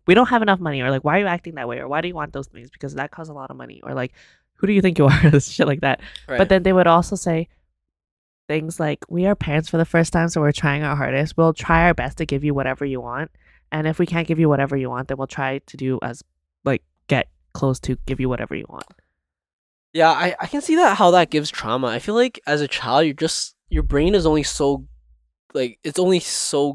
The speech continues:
Speaker 2: good to, like, interpret certain things like
Speaker 1: Yeah.
Speaker 2: that, right? I feel like I was lucky to never experience, like, for example, when I was a kid, I remember when I was, like, grade seven, grade eight, I saw this YouTube video, and it was about a magic trick, and I thought the guy actually died in the magic trick.
Speaker 1: <gasps>
Speaker 2: Um,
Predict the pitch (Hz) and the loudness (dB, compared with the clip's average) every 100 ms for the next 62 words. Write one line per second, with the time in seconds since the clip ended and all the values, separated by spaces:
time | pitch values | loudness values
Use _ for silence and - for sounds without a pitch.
0 | - 123 127 135 113 101 - 127 - 131 | -4 -4 -4 -4 -6 -6 -14 -10 -4 -4
1 | 120 - 110 107 110 98 - _ - 196 | -4 -6 -8 -8 -12 -14 -20 _ -6 -4
2 | 147 151 120 - 143 - 196 190 143 143 | -2 -4 -6 -2 -2 0 0 2 2 2
3 | 135 123 120 143 120 110 107 113 107 110 | 2 0 -2 -6 -10 -10 -6 -6 -6 -8
4 | - - 113 - - - 165 - 175 180 | -14 -10 -10 -12 -10 2 2 4 2 2
5 | 202 - - - 143 180 170 160 139 165 | 0 -4 -12 -4 0 0 0 -2 2 0
6 | 247 294 254 226 226 226 156 156 156 160 | 2 0 2 0 0 -2 0 2 2 2
7 | 131 117 113 101 - 120 - 190 202 170 | -4 -4 -6 -8 -12 -10 -4 -4 -4 -10
8 | 156 147 110 104 98 - 131 180 214 226 | -12 -12 -10 -12 -12 -10 -8 -2 0 2
9 | 147 135 123 - 107 _ _ 131 160 233 | 0 -4 -4 -14 -18 _ _ -8 -4 -2
10 | 247 214 - 127 123 120 - 110 113 147 | -2 -2 0 -2 -2 -8 -12 -10 -8 -8
11 | 160 175 - 269 262 - 233 185 _ _ | -4 -4 -6 -12 -10 -2 -2 -2 _ _
12 | _ _ - - 123 123 117 110 | _ _ -18 -6 -4 -4 -6 -14